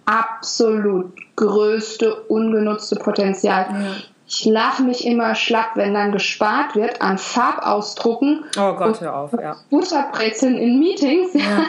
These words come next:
Speaker 1: Das sind dann Themen, wo dann die großen Sparprogramme
Speaker 2: Oh Gott.
Speaker 1: ansetzen.
Speaker 2: Ja, ist so gaga, so gaga.
Speaker 1: Das sitzen, und im Prinzip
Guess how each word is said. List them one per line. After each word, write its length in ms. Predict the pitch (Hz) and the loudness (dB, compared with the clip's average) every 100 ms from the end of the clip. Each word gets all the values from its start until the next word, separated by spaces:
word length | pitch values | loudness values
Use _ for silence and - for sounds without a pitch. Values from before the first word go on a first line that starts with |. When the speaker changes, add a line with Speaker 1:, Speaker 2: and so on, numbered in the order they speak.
| - | 0
Speaker 1:
Das 140 | 247 | 0
sind 160 | 311 330 | 0 0
dann 240 | 277 269 269 _ | 0 0 -4 _
Themen, 440 | 277 311 277 302 - - - | -2 0 0 -2 -6 -14 -6
wo 100 | 254 | -2
dann 180 | 247 254 | 0 0
die 80 | 254 | -2
großen 320 | 247 254 247 | 0 0 0
Sparprogramme 800 | - 220 220 370 247 233 214 202 220 | -2 0 0 0 0 0 0 0 0
Speaker 2:
Oh 60 | |
Gott. 240 | 185 165 190 | 0 -2 -2
Speaker 1:
ansetzen. 360 | 214 254 311 - - | -2 0 -2 -4 -10
Speaker 2:
Ja, 180 | 185 | -6
ist 140 | 170 - | -6 -6
so 100 | 190 | -6
gaga, 400 | 180 165 156 170 - | -4 -4 -4 -8 -12
so 300 | - - 214 | -18 -6 -6
gaga. 360 | 208 175 160 170 | -4 -4 -6 -8
Speaker 1:
Das 200 | 240 - | -8 -4
sitzen, 440 | - - 277 262 254 - | -4 -2 0 2 0 0
und 160 | 240 | 0
im 160 | 233 220 | 2 2
Prinzip 580 | - 220 - 294 330 | 2 0 4 0 0